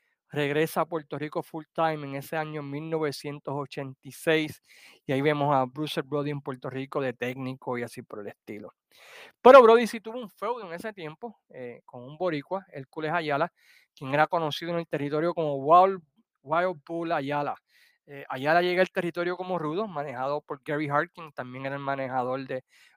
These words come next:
Bruiser Brody, y parte del grupo en contra de Boba o Tugboat. Pero desde el principio, Hart trataba como menos a Hércules Ayala. Finalmente, en una lucha en televisión, Hart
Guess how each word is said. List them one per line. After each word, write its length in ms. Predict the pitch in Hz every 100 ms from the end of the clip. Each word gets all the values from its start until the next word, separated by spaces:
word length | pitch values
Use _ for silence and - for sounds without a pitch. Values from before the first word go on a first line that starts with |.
| _
Bruiser 280 | 180 220 202
Brody, 340 | 160 156 202 _ _ _ _ _
y 100 | 175
parte 320 | - 190 233
del 180 | 226 202
grupo 340 | 180 214 220 175
en 60 |
contra 420 | - 165 170 170
de 160 | 165 151
Boba 540 | 127 160 175 160 143 -
o 140 | 143
Tugboat. 560 | - 151 135 - 147 _ _ _ _
Pero 200 | 247 262
desde 180 | 247 208
el 60 | 196
principio, 640 | 208 185 - 175 185 180 -
Hart 220 | 180 196 _ _ _ _ _
trataba 400 | 170 147 160 170
como 260 | 175 156 151
menos 340 | 165 175 143
a 140 | 135
Hércules 340 | 147 - 175 156
Ayala. 440 | 160 143 135 165 _ _ _ _
Finalmente, 600 | _ 139 143 156 165 -
en 60 | 160
una 140 | 160
lucha 240 | 160 156 170
en 80 | 170
televisión, 600 | 160 160 156 - 156 160
Hart 260 | 147 170